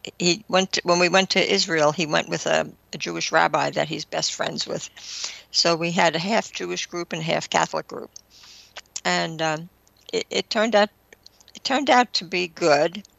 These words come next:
At first, I wasn't thinking so because I was thinking, "I wish I could do all day in the Catholic things."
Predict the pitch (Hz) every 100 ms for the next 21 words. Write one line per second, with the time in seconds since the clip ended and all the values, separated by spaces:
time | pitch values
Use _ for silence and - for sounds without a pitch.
0 | - - 170 - - - 247 - 208 180
1 | 185 170 - 175 165 147 - 156 170 175
2 | 165 - 151 165 - 170 165 160 156 170
3 | - 160 - 71 156 156 - 151 156 156
4 | 196 208 175 156 - 156 143 165 - -
5 | - 175 175